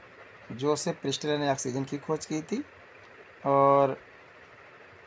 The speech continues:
अगला question है, प्रकाश के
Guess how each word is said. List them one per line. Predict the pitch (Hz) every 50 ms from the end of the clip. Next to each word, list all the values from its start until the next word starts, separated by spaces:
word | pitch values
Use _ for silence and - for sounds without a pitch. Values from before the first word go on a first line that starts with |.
| - - - - - - - - - - - - - - - - - - - - - - -
अगला | - - 143 156 160
question | 160 - - - 160 147 139
है, | 147 156 190 254 - - - - - - - - - -
प्रकाश | 143 139 - - 143 143 147 160 175 180 - - -
के | - 170 160